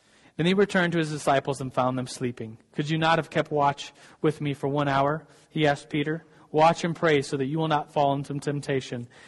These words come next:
The spirit is willing, but the body is weak." He went away a second time and prayed, "My Father, if it is not possible for this cup to be taken away, unless, it is not possible for this cup to be taken away unless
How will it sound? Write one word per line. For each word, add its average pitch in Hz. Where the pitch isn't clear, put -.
The 139
spirit 170
is 165
willing, 147
but -
the 127
body 131
is 127
weak." 143
He 165
went 170
away 160
a 143
second 160
time 135
and 131
prayed, 120
"My 143
Father, 139
if 180
it 165
is 151
not 160
possible 156
for -
this 151
cup 147
to 147
be 160
taken 147
away, 131
unless, 131
it 175
is 139
not 190
possible 147
for -
this 143
cup -
to -
be 143
taken 151
away 135
unless 131